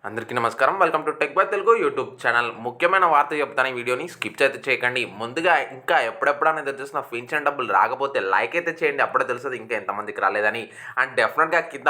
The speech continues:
బ్లాక్ కలర్‌లో ఉన్న, నల్ల కలర్ బటన్‌లో ఉన్న సబ్స్క్రైబ్ బటన్ని క్లిక్ చేయడం మర్చిపోద్దు. దాని ద్వారా మీరు ఇక పెట్టే ప్రతి బ్రేకింగ్ అప్‌డేట్స్ మీరు మిస్ అవ్వకుండా చూడొచ్చు. అయితే ముఖ్యంగా ఇంపార్టెంట్ విషయం ఏంటంటే, so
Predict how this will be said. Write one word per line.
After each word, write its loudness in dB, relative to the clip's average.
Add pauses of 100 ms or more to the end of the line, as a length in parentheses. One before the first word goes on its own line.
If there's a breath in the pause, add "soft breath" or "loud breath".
బ్లాక్ 2
కలర్‌లో 4
ఉన్న, 2 (340)
నల్ల 2
కలర్ 2
బటన్‌లో 2
ఉన్న 4 (140)
సబ్స్క్రైబ్ -2
బటన్ని -2
క్లిక్ -8
చేయడం 2
మర్చిపోద్దు. 2 (360 loud breath)
దాని 4
ద్వారా 4
మీరు -4 (460 loud breath)
ఇక 2
పెట్టే 2
ప్రతి 0 (280)
బ్రేకింగ్ -2
అప్‌డేట్స్ -4
మీరు -12
మిస్ -8
అవ్వకుండా -2
చూడొచ్చు. -6 (300 loud breath)
అయితే 2 (300)
ముఖ్యంగా 0
ఇంపార్టెంట్ 0
విషయం -8
ఏంటంటే, -4 (380 loud breath)
so -2